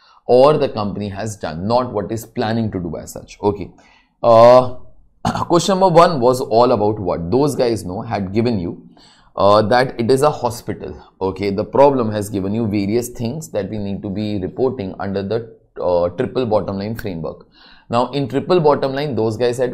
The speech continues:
only done one thing. Those guys had given you ten transactions, and you had to try to be saying that these transactions will be coming under which head, with the reason if possible.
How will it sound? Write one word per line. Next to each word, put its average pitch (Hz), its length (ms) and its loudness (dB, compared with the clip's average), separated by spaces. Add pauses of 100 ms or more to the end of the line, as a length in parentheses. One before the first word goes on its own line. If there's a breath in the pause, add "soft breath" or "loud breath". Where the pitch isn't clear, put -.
only 113 300 -2
done 113 200 -2
one 82 220 -8
thing. - 240 -14 (320)
Those 135 300 4
guys 135 200 2
had 123 160 -4
given 110 220 -2
you 123 180 -6
ten 101 240 -6
transactions, 98 720 -8 (380 soft breath)
and 120 160 -2
you 131 100 0
had 110 240 -4
to 139 140 -4
try 110 240 0
to 104 120 -6
be 95 140 -4
saying 113 440 -8
that 113 280 -2
these 127 240 -4
transactions 113 640 -6
will 110 80 -6
be 104 100 -6
coming 95 320 -8
under 110 240 -4
which 107 240 -6
head, 85 240 -8
with 123 140 -2
the 123 80 2
reason 98 360 -4
if 87 160 -14
possible. - 400 -10